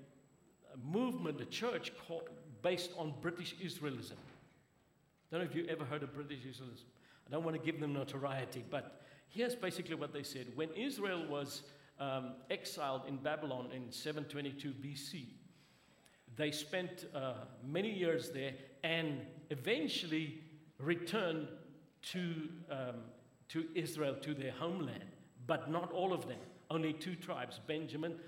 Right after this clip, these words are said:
and Judah. The other ten tribes are called the lost tribes because they intermingled, intermarried between, uh, other nations, and,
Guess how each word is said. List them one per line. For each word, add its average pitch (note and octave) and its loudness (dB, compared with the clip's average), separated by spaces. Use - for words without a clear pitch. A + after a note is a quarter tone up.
and C#3 -2
Judah. C3+ -2
The E3+ 8
other C4+ 6
ten G3 0
tribes C3 -2
are C3+ 0
called D#3+ 2
the D3+ 4
lost D3+ 2
tribes B2+ 0
because C#3+ -2
they C#3 0
intermingled, D#3 0
intermarried C#3 0
between, C#3+ 2
uh, A#2+ -2
other D3+ 4
nations, C#3+ 0
and, C#3 -2